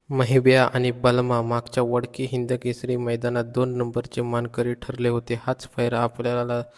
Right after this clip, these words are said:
पुशेगाव हिंद केसरी मैदानात देखील पळताना दिसणार आहे. घरणिकीचा राजा म्हणजे चटणी भाकरीचा हिंद केसरी याचा पैरा मागच्या वर्षी एक नंबरचा मानकरी असणारा दोरलिकीचा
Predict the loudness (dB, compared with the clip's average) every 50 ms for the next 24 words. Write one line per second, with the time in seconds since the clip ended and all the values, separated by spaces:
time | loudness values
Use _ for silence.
0 | -20 -20 -20 _ _ _ -4 -4 -2 0 0 0 2 2 2 2 0 0 -4 -8
1 | -4 -2 -2 0 0 -2 -2 -2 -4 -4 -4 -4 -6 -6 -6 -6 -6 -6 -6 -6
2 | -4 -4 -6 -6 -6 -8 -10 -12 -12 -10 -10 -10 -10 -10 -10 -12 -12 -10 -10 -8
3 | -10 -10 -12 -12 -10 -8 -6 -4 -4 -4 -4 -6 -8 -10 -12 -16 _ _ _ _
4 | -16 -12 -6 -2 0 2 4 4 4 2 2 0 -2 -4 -2 2 2 2 4 4
5 | 2 2 4 4 2 2 2 0 -2 -2 0 -2 -4 -2 -2 -4 -4 -4 -4 -2
6 | -2 -2 -2 0 -2 -2 -2 -4 -4 -2 -2 -2 0 0 -2 -2 -4 -6 -10 -10
7 | -2 -2 -2 0 0 -2 -4 -2 -2 -2 -2 -2 -4 -6 -10 -18 _ _ _ _
8 | _ _ _ -4 -4 -4 -2 -2 -2 -2 0 0 2 2 4 4 6 6 4 4
9 | 2 -2 -8 -16 _ _ _ _ _ _ _ _ _ -4 -2 0 -2 -2 2 4
10 | 6 8 8 8 6 4 0 0 4 4 4 4 4 2 0 2 2 2 2 2
11 | 2 2 0 2 2 2 2 2 0 0 0 0 2 4 4 4 4 2 0 0
12 | 2 2 4 6 6 4 4 2 -2 -8 -8 0 4 6 6 6 6 4 2 2
13 | 2 -2 -4 -4 2 4 4 4